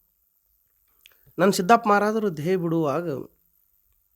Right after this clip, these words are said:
ಎಲ್ಲ ಭಕ್ತರು, ಶಿಷ್ಮಕ್ಳು ಎಲ್ಲರೂ ಕೂಡಿ ಕೇಳಿದ್ರಂತ, "ಯಪ್ಪ, ನಿಮ್ಮ ಶರೀರಕ್ಕಂತರೂ ಮುಪ್ಪಾತು, ನೀವು ಶರೀರ ಬಿಟ್ಟ ಮ್ಯಾಗ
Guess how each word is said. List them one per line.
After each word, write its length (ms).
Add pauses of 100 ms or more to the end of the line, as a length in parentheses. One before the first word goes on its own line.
(960)
ಎಲ್ಲ 180
ಭಕ್ತರು, 340
ಶಿಷ್ಮಕ್ಳು 500
ಎಲ್ಲರೂ 260
ಕೂಡಿ 260
ಕೇಳಿದ್ರಂತ, 680 (1500)
"ಯಪ್ಪ, 140 (2250)
ನಿಮ್ಮ 500
ಶರೀರಕ್ಕಂತರೂ 720
ಮುಪ್ಪಾತು, 720 (2000)
ನೀವು 220
ಶರೀರ 380
ಬಿಟ್ಟ 280
ಮ್ಯಾಗ 300